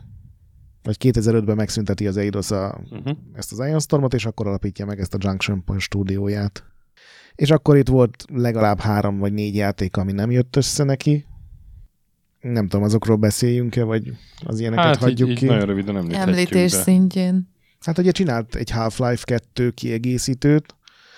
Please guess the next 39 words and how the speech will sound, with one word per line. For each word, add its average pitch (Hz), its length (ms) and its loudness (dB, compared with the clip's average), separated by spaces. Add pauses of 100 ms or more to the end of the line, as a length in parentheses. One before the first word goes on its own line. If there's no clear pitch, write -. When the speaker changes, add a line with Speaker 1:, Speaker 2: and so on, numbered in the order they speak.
(400)
Speaker 1:
a - 80 -6
Ravenholmot, 123 1040 2 (1000)
ami 113 260 -2
tudod, 104 280 2
volt 107 180 2
az 98 120 -2
a 101 60 2
város 95 380 0
a 95 240 -2 (240)
Speaker 2:
Igen, 90 300 -4
igen, 82 200 -6
igen, 82 200 -18
igen. 87 200 -20
Speaker 1:
Half-Life-ban, 147 480 2
és 123 80 2
gyakorlatilag 117 460 2
ez 110 100 0
annak 110 380 -4
a... 101 280 -6 (760)
Azt 135 200 2
nyilatkozta, 123 420 0
hogy 117 100 0
amikor 113 260 -2
végigjátszott 113 380 0
a 98 40 -4
Half-Life-ot, 113 420 0
neki 104 180 0
az 104 120 4
a 101 60 2
rész 90 200 -2
tetszett 90 300 -6
legjobban, 110 460 0
és 98 180 -2 (100)
volt 110 220 4
az 101 120 2
a 101 80 2
Father 107 380 2
Grigory 101 460 0
nevű 95 300 -4